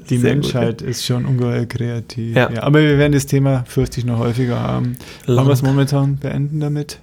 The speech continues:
Speaker 1: Mit
Speaker 2: Gerne.
Speaker 1: diesem Thema, ja.
Speaker 2: Ja.
Speaker 1: Okay.
Speaker 2: Dann kommen wir,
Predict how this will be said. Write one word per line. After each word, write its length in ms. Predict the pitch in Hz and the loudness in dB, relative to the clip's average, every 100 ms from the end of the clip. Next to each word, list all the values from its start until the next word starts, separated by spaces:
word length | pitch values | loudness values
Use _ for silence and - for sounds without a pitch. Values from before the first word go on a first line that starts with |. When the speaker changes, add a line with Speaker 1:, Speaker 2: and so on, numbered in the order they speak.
| - - - | -20 -16 -2
Speaker 1:
Mit 80 | 135 | 2
Speaker 2:
Gerne. 120 | 147 | 2
Speaker 1:
diesem 140 | 156 139 | 2 2
Thema, 300 | 143 143 135 | 2 2 0
ja. 200 | 127 147 147 | -4 -2 0
Speaker 2:
Ja. 180 | 156 | 2
Speaker 1:
Okay. 380 | 170 - 185 127 107 - - - - - 139 | 0 -4 -4 -4 -10 -16 -20 -20 -16 -12 0
Speaker 2:
Dann 280 | 131 151 185 | 2 2 2
kommen 220 | 180 170 | 2 4
wir, 320 | 143 135 135 | 6 6 4